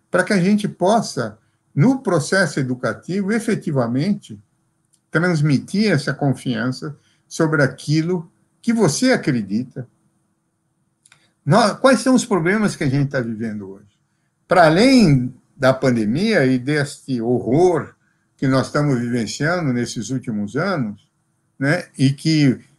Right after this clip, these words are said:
são levados por uma visão obscurantista da, do processo, é, de saúde na sociedade, por uma visão conservadora sob o ponto de vista,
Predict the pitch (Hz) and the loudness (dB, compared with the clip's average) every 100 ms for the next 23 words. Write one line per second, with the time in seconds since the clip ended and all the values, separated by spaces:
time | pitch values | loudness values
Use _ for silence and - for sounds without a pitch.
0 | _ - - 190 185 147 110 147 165 151 | _ -4 2 4 6 4 4 4 6 4
1 | 117 113 104 - 147 143 160 139 127 104 | 2 -4 -6 -6 -2 0 0 0 0 -2
2 | 135 180 165 110 - _ _ _ _ _ | 0 0 0 -2 -6 _ _ _ _ _
3 | _ _ _ - 151 139 - - - _ | _ _ _ -4 -2 -2 -6 -14 -20 _
4 | - 160 160 156 131 - 185 214 143 - | -2 2 4 4 2 0 -2 0 0 -4
5 | 120 104 120 123 113 - 135 120 123 139 | -6 -4 -2 -2 -4 -8 -12 -10 -10 -8
6 | 120 143 143 117 - 160 190 143 - 104 | -4 -4 -2 -2 -2 -2 0 -2 -8 -16
7 | _ _ _ _ _ _ - 123 117 107 | _ _ _ _ _ _ -2 0 0 -2
8 | 101 98 107 135 - 120 131 202 190 - | -4 -6 -6 -4 0 2 2 2 0 -4
9 | 104 - _ _ 131 131 - 139 117 104 | -10 -10 _ _ -4 -4 -4 -10 -8 -2
10 | 131 170 139 143 160 165 135 127 117 160 | 2 4 2 0 0 0 2 2 2 2
11 | 165 131 - _ _ _ - 175 151 - | 2 -2 -6 _ _ _ 0 2 2 2
12 | 160 143 123 117 165 214 214 139 - 147 | 2 4 2 2 2 4 2 0 -2 -4
13 | 131 147 151 147 120 107 139 151 - 120 | -4 -6 -6 -6 -6 -8 -8 -8 -8 -10
14 | 104 | -10